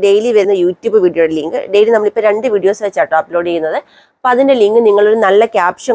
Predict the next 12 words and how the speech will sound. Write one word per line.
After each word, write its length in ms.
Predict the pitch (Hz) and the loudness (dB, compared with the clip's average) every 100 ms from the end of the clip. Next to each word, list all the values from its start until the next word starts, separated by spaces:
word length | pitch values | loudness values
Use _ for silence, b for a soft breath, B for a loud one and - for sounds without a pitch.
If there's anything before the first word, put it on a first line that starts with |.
| 190 | 0
കൊടുത്ത് 200 | 175 180 | -2 -2
നിങ്ങളുടെ 200 | 190 190 190 | -2 0 0
WhatsApp 360 | 165 170 - - | 0 -2 -10 -6
സ്റ്റാറ്റസ് 420 | 190 170 170 - 147 | -4 -4 -4 -6 -6
ആക്കുക. 240 | 175 160 269 b b - | -6 -8 -8 b b -2
ട്വൻറ്റി 220 | 240 254 269 | 0 0 0
ഫോർ 120 | 262 214 | 0 0
അവേഴ്സിന് 420 | 175 190 214 214 - | 2 0 0 -2 0
ശേഷം 280 | 180 202 220 190 | -2 -2 -4 0
വ്യൂവേഴ്സിൻ്റെ 580 | 185 185 202 226 202 170 | 0 0 -2 -2 -2 0
ഭാഗം 220 | 156 185 190 | 0 0 0
ഒന്ന് 140 | 175 | -2